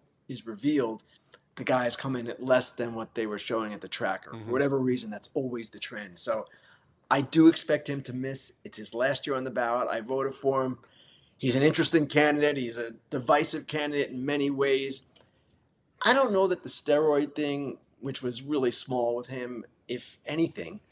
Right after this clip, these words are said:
Speaker 1: holds him back as much as the perception that he was a one-way player. He was a slugger and a great slugger, all-time slugger, but defensively he didn't do much. And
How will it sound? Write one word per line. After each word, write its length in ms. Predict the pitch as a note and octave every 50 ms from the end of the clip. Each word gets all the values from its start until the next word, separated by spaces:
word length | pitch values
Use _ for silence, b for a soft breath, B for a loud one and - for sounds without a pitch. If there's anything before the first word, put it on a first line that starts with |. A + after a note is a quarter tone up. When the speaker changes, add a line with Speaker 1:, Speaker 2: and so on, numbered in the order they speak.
| b b b b
Speaker 1:
holds 320 | - D#3 D#3+ D#3+ D#3 -
him 120 | D#3+ C#3+ C#3
back 300 | C#3+ C#3 C3+ C3+ C3 -
as 220 | - C3+ B2 B2
much 280 | C#3 D3+ D#3+ E3 - D#3+
as 140 | D#3 C#3
the 80 | - C3+
perception 580 | B2+ - C3 - - C#3 B2+ - - C3 A#2+ A#2+
that 180 | A#2+ A#2 - - _ _ _ _
he 100 | - D3
was 160 | C#3+ C#3 B2+ B2+
a 60 | C3
one-way 640 | B2 A#2+ B2 B2 B2 B2+ A2+ A2 - A#2+ B2 A2+ G#2
player. 460 | G#2 - - A2 F#2+ E2 B1+ - - _ _ _ _ _
He 160 | - B2+ C3
was 100 | A#2 A2+
a 60 | G2+
slugger 480 | - - - E3+ F#3 E3+ C3+ - A2 -
and 100 | - -
a 80 | - A2+ - _ _ _ -
great 360 | - - F3 F3+ D#3+ B2 -
slugger, 440 | - - - G2+ F2+ D2 C2+ D2+ C#2+ -
all-time 540 | - D3+ D3 C#3 - - - D3+ D3 C#3+ C#3
slugger, 440 | - - B2+ A2 G#2 A2 A2 G#2+ - _ _ _ _ _ _ -
but 140 | C#3 C#3 -
defensively 600 | D#3 - - E3 E3 D#3+ - D3 C3+ C#3+ C#3 C3+
he 120 | B2+ C3
didn't 240 | B2+ B2+ A2 A2+ G#2
do 120 | G2+ F#2
much. 400 | E2 D2 - - - - - - _
And 600 | - C3+ C3+ C3+ C3+ C3 B2+ C3 B2+ B2 A#2+ -